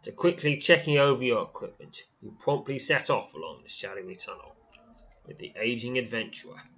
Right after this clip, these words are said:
at your side. Alright, back, that was Tally's, was here. Suddenly,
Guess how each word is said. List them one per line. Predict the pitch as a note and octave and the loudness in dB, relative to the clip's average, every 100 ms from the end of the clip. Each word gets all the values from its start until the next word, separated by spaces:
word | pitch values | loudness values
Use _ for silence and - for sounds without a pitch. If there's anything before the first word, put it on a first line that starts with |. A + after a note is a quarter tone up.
| - - | -20 -18
at | - | -16
your | - | -10
side. | - F2 - - - - _ _ _ _ _ _ _ _ _ D3 - - _ _ _ - - - - - - _ _ _ _ _ _ _ _ _ _ _ _ | -10 -10 -12 -16 -20 -20 _ _ _ _ _ _ _ _ _ -20 -20 -20 _ _ _ -20 -20 -20 -20 -20 -20 _ _ _ _ _ _ _ _ _ _ _ _
Alright, | A2 B2+ - | -4 -4 -4
back, | C#3 B2 - - | -6 -6 -8 -10
that | A#2+ A#2 | -6 -6
was | A2+ - | -6 -8
Tally's, | - C3 A#2+ A#2 A#2+ G#2+ | -4 0 0 -2 -4 -6
was | A#2+ G#2 - | -8 -10 -8
here. | C#3+ D#3 D#3+ D#3 D3+ _ _ _ _ _ _ _ _ _ _ _ | -2 4 4 4 -2 _ _ _ _ _ _ _ _ _ _ _
Suddenly, | - - D#3 C3 G2 E2 D#2 A#1 - - | -6 2 4 4 0 -8 -12 -12 -14 -20